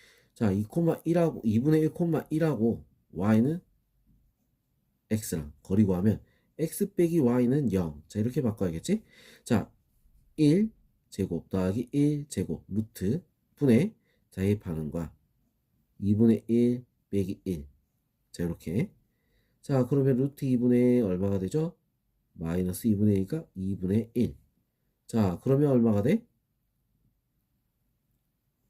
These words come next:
사분의 루트 이가 될 수 있다. 자, 그럼 반지름 길이 요거는 얼마나 되겠어? R은 요거의 또 절반이니까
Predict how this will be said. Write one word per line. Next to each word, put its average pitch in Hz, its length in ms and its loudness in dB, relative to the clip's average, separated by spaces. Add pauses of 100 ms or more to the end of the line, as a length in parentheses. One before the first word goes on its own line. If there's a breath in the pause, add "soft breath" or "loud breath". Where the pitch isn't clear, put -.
(220)
사분의 92 640 -4 (400)
루트 170 420 -6 (360)
이가 90 320 -6
될 143 140 -2
수 196 340 -4 (340)
있다. 98 360 -6 (680 soft breath)
자, 156 260 2
그럼 190 200 2
반지름 147 540 0
길이 139 340 0
요거는 127 460 2
얼마나 101 400 0
되겠어? 76 420 -8 (220)
R은 107 500 0 (420)
요거의 120 340 2
또 95 120 -4
절반이니까 110 840 2